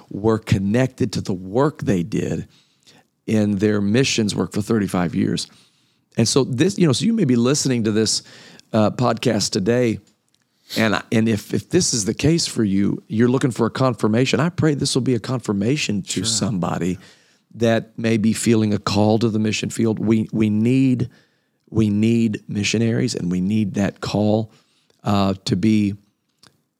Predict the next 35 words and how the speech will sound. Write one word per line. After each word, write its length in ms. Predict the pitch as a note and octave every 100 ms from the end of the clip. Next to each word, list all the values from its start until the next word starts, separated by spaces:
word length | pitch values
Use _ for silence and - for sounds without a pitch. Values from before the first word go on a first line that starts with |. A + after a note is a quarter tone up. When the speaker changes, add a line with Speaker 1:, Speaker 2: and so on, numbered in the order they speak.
| _ -
Speaker 1:
to 100 | A2+
be 260 | A#2+ A#2+
confirmed 800 | A2 G#2 F#2+ - C#3+ G#2+ C#2+ B1 - -
and, 360 | F#2+ F#2 - F#2+
and 140 | F#2+
for 120 | -
people 280 | F2+ A#2 -
to 100 | -
take 320 | - - B2
it 120 | C3 F#2
and 200 | F#2+ F#2+
go 400 | C3 A#2 F#2+ - - _ _
like, 640 | - A2+ A2 G#2 G#2+ - - _ _ _ _ _
like 280 | D3+ G#3 -
was 180 | A#3+ G3
done, 300 | E3 G3 A2
brother, 240 | D#3 C#3+ - -
brother, 220 | - F2 D2+
in 500 | - D#2+ - C2+ C#3+
Brother 200 | D#3 C#3
Denzel 380 | D3 C3+ D3+
Richardson's 520 | E3 F#3 G#2+ - G#2 F#2
life. 300 | F2+ G2+ G2+
Speaker 2:
Mm-hmm. 280 | G2+ G2+ F#2 E2+ _ _ _ -
Speaker 1:
Now, 220 | B2 B2 A#2
his 240 | C#3 D#3
son, 280 | - C#3+ C#3
Brother 160 | A#2+ A2
Jerry 400 | G2 A#2+ C#3 C3
Richardson, 640 | A#2+ A2 G#2+ - A#2+ C3 - _ _ _
took 240 | - C3 -
the 80 |
work 300 | A2 G#2+ A2+
that 140 | - A2
he, 240 | A2+ G#2